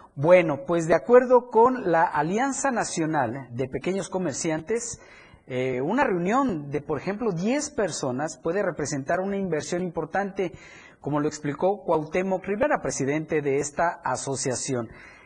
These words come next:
El gasto para diez personas, que podría incluir, por ejemplo, hot dogs, cerveza, papas, guacamole y refrescos,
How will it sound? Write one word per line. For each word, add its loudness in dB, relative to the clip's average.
El 0
gasto 2
para 0
diez 0
personas, -2
que -8
podría -2
incluir, -2
por -2
ejemplo, -4
hot -4
dogs, 0
cerveza, 0
papas, 0
guacamole -2
y -2
refrescos, 0